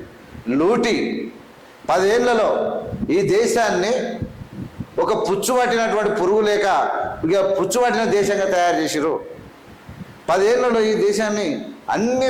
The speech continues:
రకాలుగా క్షీణింపజేసిన నరేంద్ర మోడీ ఇవాళ జాతీయ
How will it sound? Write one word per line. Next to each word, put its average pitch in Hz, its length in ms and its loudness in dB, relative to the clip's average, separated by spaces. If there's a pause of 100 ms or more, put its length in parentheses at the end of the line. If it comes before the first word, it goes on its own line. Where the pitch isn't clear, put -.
రకాలుగా 208 580 0 (960)
క్షీణింపజేసిన 226 840 0 (100)
నరేంద్ర 175 300 0 (100)
మోడీ 135 200 -2 (680)
ఇవాళ 202 220 4 (720)
జాతీయ 233 400 2